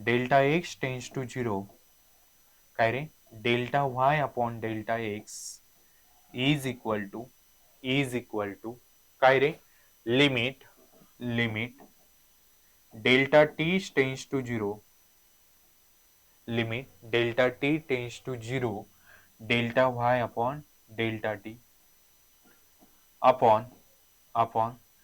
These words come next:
limit delta t tends to zero, delta x upon delta t। क्लियर? ओके, कोई डाउट?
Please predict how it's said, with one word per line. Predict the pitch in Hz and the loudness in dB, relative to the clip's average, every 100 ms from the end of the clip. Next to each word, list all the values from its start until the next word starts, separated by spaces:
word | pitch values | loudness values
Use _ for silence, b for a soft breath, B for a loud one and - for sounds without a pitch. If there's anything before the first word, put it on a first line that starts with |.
| b b _ | b b _
limit | 117 113 127 131 139 143 - - | -6 0 0 0 -2 -2 -8 -8
delta | 123 135 120 135 131 131 | -4 -2 -2 -2 -2 -2
t | 147 160 - | -2 -2 -6
tends | 131 123 123 - | -8 -8 -10 -10
to | 127 | -10
zero, | 113 110 107 113 _ _ _ _ _ _ _ _ _ _ _ _ _ _ _ _ 1017 1017 _ _ _ _ _ _ _ - | -8 -10 -12 -16 _ _ _ _ _ _ _ _ _ _ _ _ _ _ _ _ _ _ _ _ _ _ _ _ _ -8
delta | 117 120 120 127 131 139 | -2 0 2 2 2 -2
x | - | -4
upon | 123 - 117 120 | -8 -6 -8 -8
delta | 117 110 107 110 | -8 -8 -8 -14
t। | 107 101 - _ _ _ _ _ _ 1017 1017 _ _ _ _ _ _ _ _ b b b b _ - | -16 -20 -20 _ _ _ _ _ _ _ _ _ _ _ _ _ _ _ _ b b b b _ -10
क्लियर? | 113 110 110 113 - _ _ _ - | -8 -6 -8 -14 -20 _ _ _ -6
ओके, | 113 - 110 110 - _ _ _ - | -6 -6 -10 -10 -20 _ _ _ -6
कोई | 110 | -4
डाउट? | 107 107 107 | -4 -6 -10